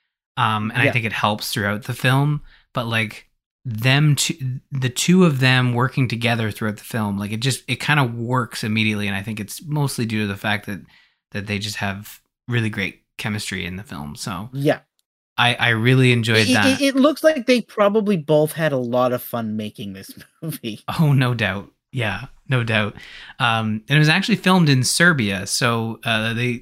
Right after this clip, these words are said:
Speaker 1: they spent twenty-five days, uh, in an office complex in Serbia, uh, and
Speaker 3: Yeah, they had
Speaker 1: Yeah.
Speaker 3: apparently attempted to find filming in Canada and in several cities in America, but nobody would give them more than,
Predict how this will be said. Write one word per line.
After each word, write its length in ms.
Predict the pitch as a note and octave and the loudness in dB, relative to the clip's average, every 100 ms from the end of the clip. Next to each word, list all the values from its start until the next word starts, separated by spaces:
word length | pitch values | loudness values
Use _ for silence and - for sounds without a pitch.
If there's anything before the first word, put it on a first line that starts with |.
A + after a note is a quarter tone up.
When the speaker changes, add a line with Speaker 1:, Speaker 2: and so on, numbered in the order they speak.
| - | -6
Speaker 1:
they 60 | |
spent 280 | A#2+ - A#2+ | -6 -4 -4
twenty-five 920 | - D#3 D3 D3 C3+ C3+ B2+ A2+ - A#2+ | -2 -2 0 2 2 2 0 -4 -8 0
days, 540 | B2 B2+ B2+ A2+ - | 2 4 2 0 -4
uh, 40 | |
in 300 | A2 A2 G#2 | -4 -4 -4
an 100 | A2+ | -2
office 360 | A2 A#2+ - - | -2 -2 -4 -8
complex 520 | - G#2+ G#2+ G#2+ - G#2 | -4 -4 -2 -6 -6 -8
in 100 | G2+ | -8
Serbia, 460 | - G#2+ A2 G2+ G2 F#2+ G2 F#2+ G2+ | -6 -4 -4 -6 -8 -10 -12 -12 -14
uh, 20 | _ A#2 | _ -10
and 520 | G2 G2 F#2+ G2 - - | -8 -6 -8 -10 -12 0
Speaker 3:
Yeah, 140 | F#3 - | 0 2
they 240 | G#3+ G#3+ | 4 4
had 160 | G#3+ G3+ | 4 4
Speaker 1:
Yeah. 180 | G3 - | 2 2
Speaker 3:
apparently 440 | G3 G3 G#3 G#3 | 0 0 0 0
attempted 480 | G3+ G3 F3+ F#3+ F3+ | 0 0 0 0 0
to 100 | F3 | 0
find 420 | F3+ F3 F3 D#3+ - _ | 0 0 0 -2 -8 _
filming 440 | - E3+ E3 E3 D#3+ | -2 0 2 0 -2
in 200 | C#3+ C3+ | -4 -4
Canada 640 | - E3+ F3+ F3 F3 F3 E3 _ _ _ _ | -2 -2 2 2 2 0 -6 _ _ _ _
and 120 | C#3+ D3 | -2 0
in 120 | C#3+ | 0
several 360 | - D3+ E3 D3 | 2 2 2 -2
cities 360 | E3 D#3 D3 | -2 0 -2
in 100 | D3+ | 0
America, 600 | C#3 C3+ C#3 C#3 D3+ C#3+ - _ _ - | 2 2 2 2 2 0 -2 _ _ -4
but 140 | D3 | -2
nobody 420 | D3 D3+ D#3 E3 D#3+ | 2 4 4 2 2
would 200 | D#3 C#3+ | 0 0
give 240 | D3 C#3 | 0 2
them 260 | D3 D3 C#3 | 0 2 2
more 220 | C3+ C#3 | 2 0
than, 400 | C3+ C3 B2+ | 0 0 0